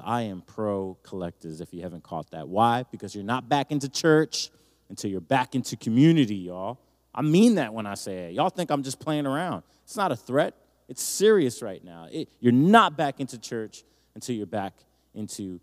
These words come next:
community. We're not gonna play the church game. And speaking of not playing the church game, we wanna hear God's voice. And so we've been in this series called The Voice, learning how to hear from God.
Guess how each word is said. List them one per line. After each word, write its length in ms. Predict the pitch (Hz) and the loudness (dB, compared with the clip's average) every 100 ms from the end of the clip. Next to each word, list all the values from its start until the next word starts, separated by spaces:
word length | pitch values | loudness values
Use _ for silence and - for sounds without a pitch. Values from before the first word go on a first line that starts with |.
| _ - | _ -12
community. 440 | 104 104 90 85 | -8 -8 -8 -8
We're 140 | 101 | -8
not 160 | 143 139 | -8 -6
gonna 120 | 135 | -6
play 180 | 110 123 | -4 -4
the 80 | 107 | -4
church 340 | - 104 - | -6 -10 -10
game. 220 | 101 98 | -12 -10
And 100 | 90 | -12
speaking 260 | - 170 147 | -6 -4 -2
of 60 | 139 | 0
not 240 | 139 - | 0 -2
playing 160 | 139 127 | -4 -4
the 80 | |
church 260 | 110 123 107 | -4 -8 -8
game, 220 | 120 110 | -8 -6
we 160 | 143 180 | -2 2
wanna 300 | 170 165 147 | 4 4 4
hear 240 | 156 147 | 4 2
God's 300 | 139 143 123 | 4 2 2
voice. 540 | 123 139 95 - - - _ _ _ _ _ 104 | 2 2 0 -6 -12 -16 _ _ _ _ _ -8
And 60 | |
so 100 | - | -4
we've 220 | 120 156 | 2 6
been 100 | 156 | 8
in 120 | 151 139 | 8 6
this 160 | 131 | 2
series 260 | 147 135 120 | 0 0 0
called 240 | 135 113 | 0 0
The 80 | 117 | -2
Voice, 540 | 101 131 123 98 - | -6 -4 -2 -4 -6
learning 480 | 104 160 170 160 156 - _ _ _ | 0 2 2 -2 -6 -12 _ _ _
how 300 | - 156 151 | -2 0 0
to 260 | - - 151 | -4 -10 -10
hear 360 | - 156 143 | -10 -6 -6
from 440 | 123 - 135 123 110 | -8 -10 -8 -6 -6
God. 420 | 110 113 104 | -6 -6 -6